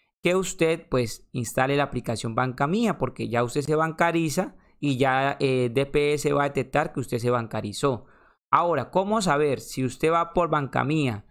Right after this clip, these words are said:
si usted va por Movi o va por Te Paga? Pues el Departamento para la Pro-, Prosperidad Social está enviando la información, los mensajes de texto por medio de sus mismas entidades, no del ochenta y cinco cinco noventa y cuatro, sino de las mismas entidades de los bancos.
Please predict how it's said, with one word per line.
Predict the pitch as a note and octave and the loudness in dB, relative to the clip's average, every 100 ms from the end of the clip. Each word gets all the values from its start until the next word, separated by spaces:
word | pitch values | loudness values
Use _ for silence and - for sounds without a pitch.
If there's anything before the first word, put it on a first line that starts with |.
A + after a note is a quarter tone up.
| _ | _
si | _ C3+ | _ -6
usted | A#2+ C#3+ | -2 2
va | D3+ D3+ | 2 2
por | D#3+ D3+ | 0 2
Movi | E3 D3 A#2+ G2+ - _ - | 2 2 0 -6 -16 _ -6
o | C3+ C3 | 0 2
va | C#3 C#3 | 2 2
por | E3+ E3+ | -2 0
Te | F3+ | -2
Paga? | F3 E3+ D#3 F#3+ G#3+ _ _ _ _ | 2 0 0 -4 -4 _ _ _ _
Pues | - F#3 G#3+ G#3+ - - | 0 2 2 -2 -8 -4
el | C#3+ C3+ | -2 0
Departamento | C3+ C3 B2+ C3 C3 C#3 E3+ | 0 0 0 -2 0 0 0
para | D#3+ D3 | 2 0
la | - | 0
Pro-, | B2+ B2 | -2 -2
Prosperidad | - B2+ - B2 B2 | -2 -4 0 0 0
Social | C#3+ C#3 E3+ | 0 0 2
está | E3 - | 2 0
enviando | C3+ C3+ C#3+ C#3+ | 0 0 2 2
la | C#3 | 0
información, | B2+ B2 A2+ A2 - C3+ D3+ - | -2 -2 -2 -4 -2 0 0 -4
los | C3 B2+ | -2 0
mensajes | A#2+ A2 B2 B2+ C#3 | 0 -2 0 0 2
de | D3+ | 2
texto | D3+ D#3+ D3 G3 F#3+ - _ _ - | 2 0 0 -4 -4 -10 _ _ 0
por | F3+ | 0
medio | F#3 F#3 F3+ F3 | 2 2 2 0
de | D3+ C#3 C#3 | -2 0 2
sus | C3 | 2
mismas | B2+ C#3 D3 | 0 0 0
entidades, | C3+ B2+ C3 C#3 B2+ A2+ | 0 0 0 2 2 0
no | D3+ F#3+ | 2 2
del | G#3 | 0
ochenta | G3 C#3 C3+ | -2 -2 0
y | |
cinco | C3+ D3+ E3 | -2 -2 -2
cinco | D#3+ D#3+ | -2 0
noventa | E3 C#3 B2 | 0 -2 -2
y | |
cuatro, | D3 D3+ E3 | -2 0 -2
sino | C#3+ C3+ | 0 0
de | B2+ | 0
las | A#2 | 0
mismas | C3 D#3 D#3+ | -2 -2 -2
entidades | C#3+ - A#2+ C3 | -4 -2 0 2
de | D3 | 2
los | B2 A2 | 0 2
bancos. | D#3+ C#3+ A2 - | 0 0 -10 -14